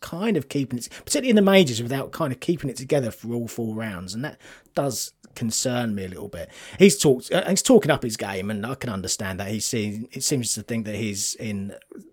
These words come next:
potentially the best shape that he has been to, to get another Open Championship under his belt, and, you know, he should be the best judge of that, I guess. Um, but, uh,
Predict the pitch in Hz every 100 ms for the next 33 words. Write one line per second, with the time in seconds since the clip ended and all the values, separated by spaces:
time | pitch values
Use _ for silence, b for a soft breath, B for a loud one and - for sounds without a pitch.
0 | _ _ _ - - 170 127 107 107 120
1 | 117 - 131 107 101 104 101 110 - 92
2 | 92 - 90 B B B B - - 95
3 | 101 98 95 98 - 95 107 104 98 -
4 | 95 92 90 90 - 92 90 95 95 92
5 | - 98 107 127 143 - 101 90 - 107
6 | - 131 127 92 80 76 - 71 - -
7 | b b b b b 92 90 82 - -
8 | - - - 101